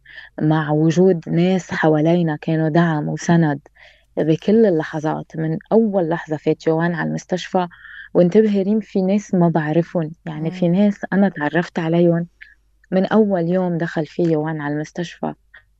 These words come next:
Speaker 1: كانوا واقفين حدنا، وهن صاروا أقرب الناس لقلبنا، و-، وهن صاروا دعم أساسي وحقيقي، آه، بحياتنا، بحياة، آه،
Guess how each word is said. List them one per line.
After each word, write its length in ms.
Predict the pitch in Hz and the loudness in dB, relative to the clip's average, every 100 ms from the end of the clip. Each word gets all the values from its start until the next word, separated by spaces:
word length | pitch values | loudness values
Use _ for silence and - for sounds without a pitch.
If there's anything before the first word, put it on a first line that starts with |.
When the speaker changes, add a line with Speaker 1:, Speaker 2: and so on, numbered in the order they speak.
| - - - - | -20 -20 -20 -8
Speaker 1:
كانوا 340 | - 208 208 180 | 2 4 6 2
واقفين 300 | 156 185 175 | -2 -4 -4
حدنا، 340 | - 175 170 | -4 -2 -2
وهن 300 | 156 185 185 | 0 0 0
صاروا 400 | - 175 170 165 - | 0 -2 0 0 0
أقرب 460 | - - 165 156 | -2 -2 -6 -6
الناس 440 | 156 156 170 - 165 | -4 -2 -2 -2 -4
لقلبنا، 560 | 156 160 143 151 156 - - - - - - | 0 -2 0 -2 -2 -6 -16 -20 -20 -20 -12
و-، 640 | - 170 165 165 160 - 175 | -2 0 2 0 0 -4 -2
وهن 340 | 175 202 226 190 | 2 4 4 2
صاروا 720 | - 196 190 165 147 - 156 | 0 -2 0 0 0 -4 -8
دعم 460 | 151 175 175 151 151 - - | 0 0 2 -2 -6 -16 -8
أساسي 400 | 185 180 185 170 | -4 0 0 -2
وحقيقي، 680 | 147 - - 180 - 160 165 _ - - _ | -8 -6 -4 -2 -2 -2 -2 _ -20 -20 _
آه، 240 | - 156 147 | -4 -2 2
بحياتنا، 720 | 175 208 - 170 151 - 143 | 2 0 0 0 0 -4 -10
بحياة، 520 | - - 175 180 180 175 _ - | -8 -2 2 4 2 -2 _ -6
آه، 320 | 151 147 147 | -4 -4 -8